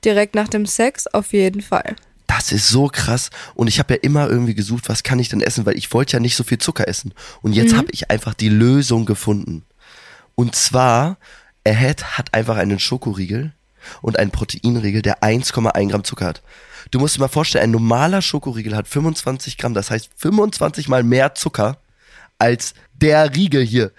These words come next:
Speaker 2: Das heißt, kein schlechtes Gewissen, keine Downs wegen zu viel Zucker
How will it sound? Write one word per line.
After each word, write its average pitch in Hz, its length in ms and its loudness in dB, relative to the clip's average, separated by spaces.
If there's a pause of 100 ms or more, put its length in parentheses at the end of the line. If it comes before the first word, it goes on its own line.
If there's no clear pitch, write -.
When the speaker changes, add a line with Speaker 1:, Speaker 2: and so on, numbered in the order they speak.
(140)
Speaker 2:
Das 123 160 -2
heißt, 156 180 -2
kein 202 240 2
schlechtes 214 380 -2
Gewissen, 202 460 -2 (440)
keine 202 400 4
Downs 156 460 2
wegen 151 200 2
zu - 140 0
viel 185 180 2
Zucker 165 500 -2